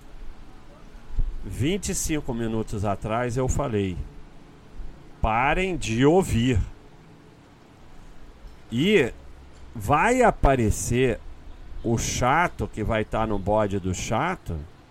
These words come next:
que vai vir dizer, "Pô, mas nesse bode você não falou nada." Mas lá, vinte e cinco minutos atrás, eu falei para você,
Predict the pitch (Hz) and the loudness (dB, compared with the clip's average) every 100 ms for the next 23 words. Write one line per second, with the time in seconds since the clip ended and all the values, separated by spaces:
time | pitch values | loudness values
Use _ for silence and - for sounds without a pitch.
0 | - - - - - - 120 131 123 143 | -20 -20 -20 -20 -20 -8 -2 0 0 -2
1 | 120 110 127 120 - 220 202 202 202 - | 0 0 0 0 0 0 0 -2 0 -2
2 | 190 147 196 208 - 196 185 196 202 208 | -2 0 0 0 -2 -2 -2 0 0 0
3 | 165 170 160 127 98 - - - - - | 0 -2 -4 -6 -6 -12 -16 -18 -18 -18
4 | - - - - - - 147 185 185 208 | -18 -16 -14 -12 -12 -6 -2 0 2 2
5 | 226 196 202 - 202 190 196 - 170 160 | 2 -2 -2 0 0 -2 -4 -2 -4 -4
6 | 175 180 - 175 165 156 143 139 135 - | -4 -4 -2 -2 -2 -2 0 0 -2 0
7 | 131 | -2